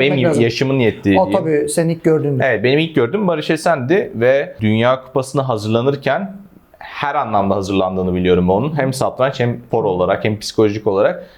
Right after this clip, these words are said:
Speaker 2: ve Dünya Kupası'na sanırım ilk turda elendi herhalde.
Speaker 1: Çok kuvvetli bir Ukraynalı bir ustayla oynadı diye hatırlıyorum.
Speaker 2: Evet.
Speaker 1: Moisenko olabilir. Yanlışım varsa düzeltin lütfen.
Speaker 2: Olabilir. Ee, hemen elendi.
Speaker 1: Elyanov da olabilir. Yani çok kuvvetli bir Ukraynalı ile oynadı.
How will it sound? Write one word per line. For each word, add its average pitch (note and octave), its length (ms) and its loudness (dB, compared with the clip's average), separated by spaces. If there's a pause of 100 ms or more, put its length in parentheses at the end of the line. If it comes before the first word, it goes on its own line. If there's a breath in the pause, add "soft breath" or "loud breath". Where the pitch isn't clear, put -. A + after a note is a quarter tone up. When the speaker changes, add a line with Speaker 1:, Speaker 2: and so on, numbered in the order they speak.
(120 loud breath)
Speaker 2:
ve C#3 360 0 (100)
Dünya C#3+ 280 2
Kupası'na D#3 280 -2
sanırım E3+ 580 -2
ilk F#3+ 260 -2
turda C#3 320 2
elendi C3 340 0
herhalde. F#2 520 0
Speaker 1:
Çok A3 220 -2
kuvvetli G#3 200 2
bir G#3+ 100 0
Ukraynalı G3+ 460 0
bir G3 40 0
ustayla F#3 380 2
oynadı D3 160 -2
diye D3 100 4
hatırlıyorum. D3 360 2
Speaker 2:
Evet. E3 100 2
Speaker 1:
Moisenko F3+ 400 0
olabilir. F3 280 2
Yanlışım F3+ 420 2
varsa E3+ 440 0
düzeltin D3+ 420 -2
lütfen. C3+ 240 -8
Speaker 2:
Olabilir. C3+ 560 0
Ee, G#2 380 0
hemen F#3 300 0
elendi. G2 420 0
Speaker 1:
Elyanov G#3 400 2
da F#3 40 4
olabilir. D3+ 300 0
Yani D#3+ 120 2
çok A3 180 -2
kuvvetli G3 260 2
bir G3+ 60 2
Ukraynalı F3 420 0
ile C#3+ 80 4
oynadı. C3+ 300 -2